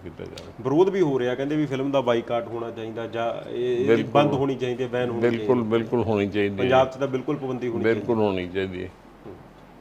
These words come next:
Speaker 1: ਪੰਜਾਬ 'ਚ ਪਾਬੰਦੀ ਹੋਣੀ ਚਾਹੀਦੀ ਹੈ, ਬਾਹਰ ਵੀ ਹੋਣੀ ਚਾਹੀਦੀ ਹੈ।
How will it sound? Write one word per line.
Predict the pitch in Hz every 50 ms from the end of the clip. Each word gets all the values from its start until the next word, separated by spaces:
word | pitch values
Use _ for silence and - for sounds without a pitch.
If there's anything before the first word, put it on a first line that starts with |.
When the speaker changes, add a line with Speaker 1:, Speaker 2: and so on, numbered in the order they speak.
| - - - - - - - -
Speaker 1:
ਪੰਜਾਬ | 98 98 98 98 101 107 113
'ਚ | 110 -
ਪਾਬੰਦੀ | 117 123 117 107 104 107 107 107 110 113 98
ਹੋਣੀ | 104 101 95 101
ਚਾਹੀਦੀ | 95 98 117 120 117 123 135 135
ਹੈ, | 131 127
ਬਾਹਰ | 110 98 101 95 95 107 120 135
ਵੀ | 143 143 127
ਹੋਣੀ | 104 110 107 98 92 92
ਚਾਹੀਦੀ | 92 92 90 87 92 92 87
ਹੈ। | 82 82